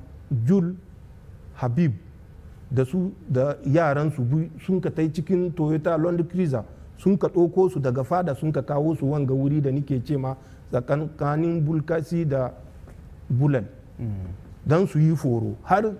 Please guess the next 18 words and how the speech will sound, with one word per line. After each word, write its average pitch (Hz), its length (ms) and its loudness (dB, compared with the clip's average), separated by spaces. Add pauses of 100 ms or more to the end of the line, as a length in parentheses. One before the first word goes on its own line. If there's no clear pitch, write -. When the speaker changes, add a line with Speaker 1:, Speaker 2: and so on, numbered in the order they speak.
(160)
Speaker 1:
ranar 196 420 4
sha 208 320 0
biyar 170 280 4
ga 151 120 0
watan 156 460 2
Julai 175 300 4
da 135 80 0
ya 156 120 2
shuɗe, 156 400 0 (120)
Speaker 2:
Mm. 110 160 -6 (140)
Speaker 1:
suna 180 280 4
nan 170 160 2
wurin 190 220 4
suna 170 200 0
yi 147 60 2
ma 135 100 2
mutane 127 340 -2
horo. 104 320 -6